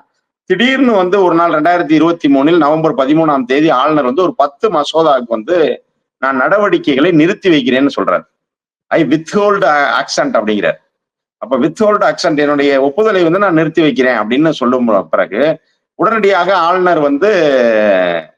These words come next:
இப்படி ஒரு முடிவை எடுத்த உடனே நான்கைந்து நாட்களில், அதாவது நவம்பர் பதினெட்டு, ரெண்டாயிரத்தி இருபத்தி மூணு அன்று வந்து சட்டமன்றம் சிறப்பு கூட்டத்தொடர் கூட்டி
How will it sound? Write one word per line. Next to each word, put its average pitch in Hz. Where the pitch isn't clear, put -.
இப்படி 151
ஒரு 147
முடிவை 180
எடுத்த 156
உடனே 131
நான்கைந்து 185
நாட்களில், 143
அதாவது 151
நவம்பர் 170
பதினெட்டு, 165
ரெண்டாயிரத்தி 151
இருபத்தி 147
மூணு 135
அன்று 117
வந்து 117
சட்டமன்றம் 160
சிறப்பு 190
கூட்டத்தொடர் 131
கூட்டி 120